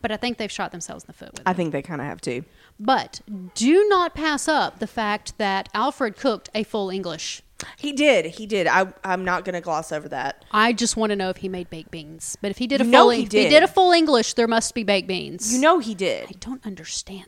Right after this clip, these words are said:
Speaker 1: that.
Speaker 2: I don't either, but they do beans on toast and shit too.
Speaker 1: Well, I grew up with, you know, my Nana.
Speaker 2: Yeah.
Speaker 1: There was never baked beans around.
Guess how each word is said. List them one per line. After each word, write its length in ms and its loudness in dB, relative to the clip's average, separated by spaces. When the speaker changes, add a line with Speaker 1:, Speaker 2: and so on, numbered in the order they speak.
Speaker 1:
that. 500 -20
Speaker 2:
I 120 -20
don't 120 -20
either, 280 -20
but 100 -20
they 160 0
do 160 -10
beans 300 -10
on 120 -8
toast 360 -12
and 100 -14
shit 240 -12
too. 340 -12
Speaker 1:
Well, 220 -10
I 120 -2
grew 380 2
up 340 2
with, 400 0
you 180 2
know, 280 0
my 180 -2
Nana. 540 2
Speaker 2:
Yeah. 360 2
Speaker 1:
There 200 -4
was 180 -2
never 240 2
baked 240 2
beans 260 -2
around. 540 -2